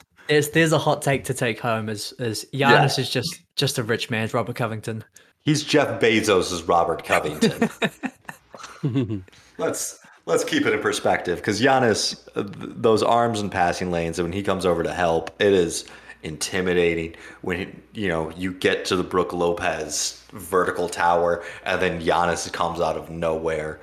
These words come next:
Speaker 2: it's, it, it's intimidating. It, you know, he's, he's very good at recovering, very good at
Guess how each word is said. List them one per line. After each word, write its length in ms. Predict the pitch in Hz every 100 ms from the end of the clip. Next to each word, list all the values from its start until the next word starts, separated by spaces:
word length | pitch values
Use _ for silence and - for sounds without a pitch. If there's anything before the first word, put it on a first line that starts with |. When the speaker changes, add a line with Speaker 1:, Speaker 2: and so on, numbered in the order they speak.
| - - - - _
Speaker 2:
it's, 580 | 95 90 - - - - - - -
it, 160 | - -
it's 200 | 104 95
intimidating. 880 | 87 90 78 76 76 76 76 76 -
It, 200 | - - - _
you 120 | - 85
know, 120 | 80
he's, 460 | 90 87 80 - -
he's 240 | 95 90
very 400 | 85 90 90 82
good 180 | 82 80
at 120 | 82
recovering, 720 | 85 - 80 82 82 78 78 - - - -
very 280 | 90 80 78
good 340 | 82 80 78
at 460 | - 76 76 -